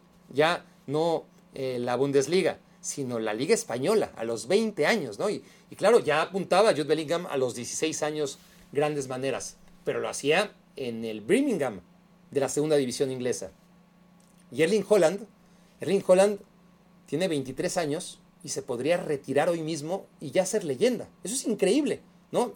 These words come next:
Nos habla de la precocidad de los futbolistas, que ya, que no solamente cada vez debutan más jóvenes, sino que están completos, ya no tienen que pasar por ese proceso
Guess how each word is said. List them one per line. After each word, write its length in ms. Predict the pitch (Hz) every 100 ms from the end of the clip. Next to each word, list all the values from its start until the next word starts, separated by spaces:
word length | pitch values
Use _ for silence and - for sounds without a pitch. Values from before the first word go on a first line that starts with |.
| - _ -
Nos 120 | -
habla 200 | 160 214
de 80 | 240
la 160 | 151 -
precocidad 680 | 151 - 143 143 151 220 - - - - _
de 160 | 139 143
los 160 | 135
futbolistas, 680 | 143 135 143 202 233 247 - _ _
que 60 | 131
ya, 160 | 160
que 180 | - -
no 80 | 151
solamente 580 | 180 233 202 202 214 - _ _ -
cada 160 | 180
vez 80 | 208
debutan 540 | 185 165 196 190 190 -
más 260 | 151 180
jóvenes, 480 | - 190 185 233 - - _
sino 220 | - 156 135
que 60 |
están 260 | - 202 262
completos, 680 | 208 156 - 220 294 190 120
ya 120 | 208
no 160 | 269
tienen 200 | - 262
que 100 | 262
pasar 360 | 185 165 220 -
por 120 | 214
ese 180 | 202 202
proceso 580 | 175 170 190 - 196